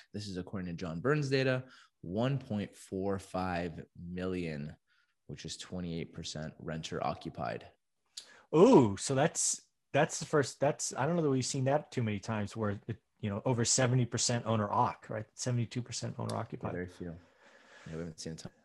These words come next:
Speaker 1: of those.
Speaker 2: Yeah, so that really bodes well for the, the whole, you know, snowbirds or whatever you wanna call them, right? They sell their place in Canada or the Northeast, they move down, they buy something, they live on, you know, they live the rest of their years there. That makes sense.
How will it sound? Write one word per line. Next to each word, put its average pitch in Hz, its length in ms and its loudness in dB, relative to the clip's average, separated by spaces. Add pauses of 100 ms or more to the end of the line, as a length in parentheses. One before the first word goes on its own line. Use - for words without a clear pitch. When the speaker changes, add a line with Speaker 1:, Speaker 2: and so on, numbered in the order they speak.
Speaker 1:
of 78 100 -10
those. 78 300 -10 (160)
Speaker 2:
Yeah, 143 180 8
so 143 160 6
that 180 220 8
really 185 200 12
bodes 135 300 8
well 135 220 12
for 131 180 6
the, 123 200 8
the 123 160 4
whole, 120 340 8
you 127 100 4
know, 110 300 2 (460)
snowbirds 113 600 6
or 110 60 2
whatever 107 240 2
you 107 80 2
wanna 104 160 0
call 110 200 -2
them, 104 120 0
right? 104 140 -2
They 113 100 0
sell 127 220 6
their 117 100 4
place 117 300 2
in 120 80 2
Canada 117 580 4
or 110 80 0
the 104 120 -2
Northeast, 107 580 2
they 110 100 2
move 104 220 0
down, 117 300 6
they 107 100 2
buy 107 220 2
something, 101 480 0 (640)
they 107 100 0
live 104 160 2
on, 107 160 0
you 104 120 -2
know, 95 100 -4
they 104 100 -2
live 107 240 0
the 104 80 -2
rest 101 260 -4
of 107 80 -4
their 104 120 -4
years 104 300 -6
there. 107 180 -6
That 113 120 -8
makes 117 200 -6
sense. 113 300 -10